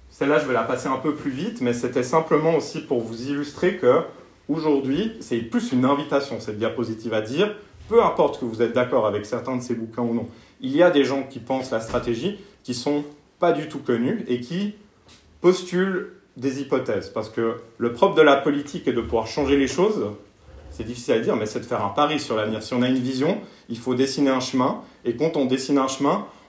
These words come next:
on essaye plus ou moins de savoir qu'est-ce qui peut se passer.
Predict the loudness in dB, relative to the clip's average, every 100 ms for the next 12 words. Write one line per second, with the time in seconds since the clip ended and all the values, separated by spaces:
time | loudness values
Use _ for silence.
0 | -6 -2 2 6 4 4 0 2 2 4
1 | 2 4 4 6 6 4 0 -2 -4 -4
2 | -2 0 0 -2